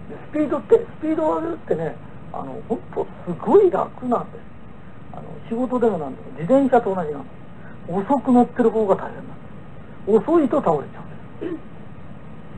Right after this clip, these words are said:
す。ね。だから、えー、今、特約さんの方も来てるんだけど、早く特約店になられた。なられたから、ここで私にも会えるんですよね。そうすると、私の方も、今までうちは、特約業務ってのやっ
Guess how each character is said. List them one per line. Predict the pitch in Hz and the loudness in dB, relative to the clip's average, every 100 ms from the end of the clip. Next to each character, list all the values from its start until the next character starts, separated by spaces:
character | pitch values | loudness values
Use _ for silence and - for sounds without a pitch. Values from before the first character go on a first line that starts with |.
| - 165 | -10 0
す。 | |
ね。 | 190 - - - - - - | 0 0 -8 -14 -16 -4 0
だ | 170 | 6
か | |
ら、 | 170 165 - - - - | 8 8 4 -12 -16 -4
え | 151 151 147 147 135 123 120 - - - | 2 4 2 0 -2 -4 -6 -10 -10 -2
ー、 | |
今、 | 208 185 | 2 4
特 | 156 | 4
約 | 170 156 | 4 4
さ | 165 | 2
ん | 151 | 2
の | 156 | -4
方 | 156 156 | -2 -2
も | 147 | -2
来 | - | 0
て | 151 | 0
る | 131 | 2
ん | |
だ | 139 | -2
け | 160 | 2
ど、 | 170 | 6
早 | 185 | 6
く | - - | 4 -8
特 | 147 160 | -10 -10
約 | - | -10
店 | 151 | -12
に | 143 143 | -12 -6
な | 156 | 2
ら | 185 | 2
れ | 156 | 2
た。 | - - - - - - - - - - - | -6 -14 -14 -16 -16 -16 -16 -16 -16 -14 2
な | 226 | 6
ら | 330 | 6
れ | 349 | 4
た | - 277 | 0 0
か | 269 | 4
ら、 | 214 | 4
こ | - 151 | 4 0
こ | |
で | 170 208 | 6 6
私 | 139 143 139 | 6 0 -2
に | 190 | 2
も | 202 135 | 2 2
会 | 131 | -2
え | |
る | - | -4
ん | |
で | - - | -10 -8
す | 165 | -6
よ | |
ね。 | 254 - - - | -6 -8 -14 -6
そ | 254 | -4
う | 240 | -2
す | |
る | 277 | 0
と、 | 233 190 | 6 8
私 | 196 220 233 | 8 6 4
の | 240 | 0
方 | 233 202 | 2 0
も、 | 175 208 160 - - - - | 2 2 2 -6 -16 -12 0
今 | 190 226 | 4 6
ま | 349 | 6
で | 262 | 6
う | 180 - | 2 -2
ち | 165 | 4
は、 | 175 160 - - - | 6 6 2 -4 -4
特 | 196 196 | -4 2
約 | 277 226 233 | 2 2 -2
業 | 262 | -2
務 | 233 | -2
っ | 175 | -6
て | - | -8
の | |
や | |
っ | 135 | -8